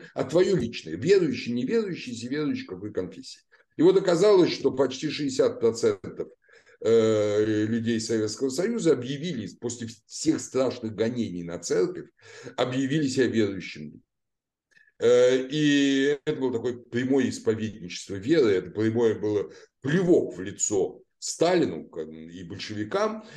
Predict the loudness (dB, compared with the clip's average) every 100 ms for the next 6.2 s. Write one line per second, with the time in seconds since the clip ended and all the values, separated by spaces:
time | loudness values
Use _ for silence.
0 | -6 -2 2 2 4 2 2 0 -4 -2
1 | 0 2 0 -4 -4 -2 -2 -2 -6 -12
2 | -10 -10 -8 -10 -12 -8 -6 -4 -2 -2
3 | -2 -6 -4 -4 -4 -8 -12 -14 -20 _
4 | _ 0 2 2 -2 -6 0 0 2 0
5 | -2 -2 -12 -10 -8 -4 -4 -4 -6 -4
6 | -4